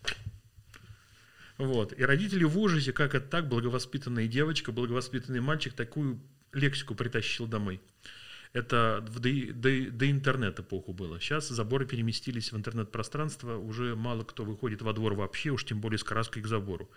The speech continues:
Хотя нет, сейчас есть наскальная живопись, э, графитчики, но они все-таки другое рисуют. Вот, кстати, обратите внимание, серьезно, вот уже в наше время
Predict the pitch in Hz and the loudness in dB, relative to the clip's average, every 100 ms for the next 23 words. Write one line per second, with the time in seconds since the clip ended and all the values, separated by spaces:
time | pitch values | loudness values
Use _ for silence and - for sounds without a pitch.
0 | - - - - - - 120 214 208 110 | -20 -18 -14 -14 -6 0 6 8 6 4
1 | - - _ - - - 123 165 165 190 | -2 -18 _ -18 -18 -8 0 0 2 2
2 | 135 117 - 131 113 113 117 214 214 127 | 2 0 4 4 6 4 4 4 2 0
3 | 107 - - 123 120 123 135 123 - - | -2 -4 -4 -2 2 4 4 2 -2 -2
4 | - 85 - 113 135 156 135 147 143 139 | -2 -10 -8 0 2 4 2 2 0 -4
5 | 143 139 131 104 98 - 87 - - 139 | 0 2 2 2 0 -6 -10 -12 -6 -4
6 | 135 143 143 135 156 151 143 151 131 95 | 0 2 4 4 4 2 0 2 2 0
7 | - 147 160 104 98 113 113 113 123 101 | -2 0 0 0 -2 -4 -2 0 0 0
8 | 110 117 202 180 - | -2 0 0 0 -2